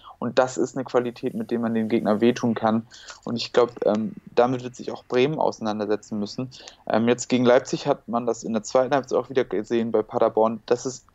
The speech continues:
auch in der Bundesliga immer mal wieder reichen kann, wirklich diese langen Bälle hinter die Abwehr zu spielen und mit Tempo da reinzustoßen.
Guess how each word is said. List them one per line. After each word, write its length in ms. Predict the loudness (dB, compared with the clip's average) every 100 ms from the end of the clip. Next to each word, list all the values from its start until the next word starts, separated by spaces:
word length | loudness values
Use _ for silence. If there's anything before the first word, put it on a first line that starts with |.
| 0
auch 220 | 0 2
in 100 | 0
der 80 | 0
Bundesliga 520 | 2 0 -2 2 2
immer 160 | 2
mal 180 | -2 -2
wieder 220 | 2 2
reichen 360 | 4 2 0 -6
kann, 300 | 0 0 -2 -12 _ _ _
wirklich 280 | -6 -6 -10
diese 220 | 0 2
langen 360 | 4 2 0 0
Bälle 220 | 0 2
hinter 300 | -4 -2 -4
die 160 | -2
Abwehr 260 | -4 0 -2
zu 140 | -2
spielen 360 | -10 -8 -6 -4
und 120 | -2
mit 180 | -4 -6
Tempo 280 | -6 0 4
da 100 | 4
reinzustoßen. 920 | 2 -2 -6 -8 -4 -4 -4 -8